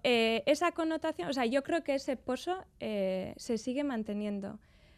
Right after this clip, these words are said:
Y otra vez repito, o sea, porque las mismas mujeres dicen, "Es que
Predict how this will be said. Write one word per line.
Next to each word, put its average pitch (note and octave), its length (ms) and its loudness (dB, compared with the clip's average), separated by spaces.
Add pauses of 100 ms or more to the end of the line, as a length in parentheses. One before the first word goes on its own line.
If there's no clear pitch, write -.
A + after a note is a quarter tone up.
(340)
Y A#3 160 4
otra A3+ 220 2
vez B3+ 140 2
repito, B3+ 280 -2
o - 20 -4
sea, A3+ 140 -6
porque A3 220 -4
las A3 200 0
mismas C#4+ 340 -2
mujeres D4 340 -4
dicen, G#3+ 300 -6
"Es G#3 140 -10
que G#3 240 -4